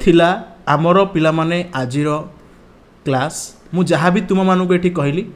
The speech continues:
ଏଠି ପିଲାମାନେ ପୁରା ଡିଟେଲ୍ସ ଅଛି, ଆକୁ ତୁମମାନେ ସ୍କ୍ରିନଶଟ୍ ବି ମାରି ନେବ। ତ ଆଜିର କ୍ଲାସ୍କୁ ପିଲାମାନେ ଏଇଠି ରଖିବା।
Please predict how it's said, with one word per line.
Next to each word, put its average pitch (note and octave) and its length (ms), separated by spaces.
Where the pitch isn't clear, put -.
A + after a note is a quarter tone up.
ଏଠି D3+ 180
ପିଲାମାନେ F3 380
ପୁରା F3 200
ଡିଟେଲ୍ସ E3 480
ଅଛି, D#3+ 260
ଆକୁ D#3+ 240
ତୁମମାନେ D3+ 360
ସ୍କ୍ରିନଶଟ୍ C#3+ 480
ବି D#3 60
ମାରି C#3+ 240
ନେବ। C#3 160
ତ - 40
ଆଜିର E3+ 280
କ୍ଲାସ୍କୁ G3 360
ପିଲାମାନେ F#3+ 360
ଏଇଠି E3 180
ରଖିବା। F3+ 300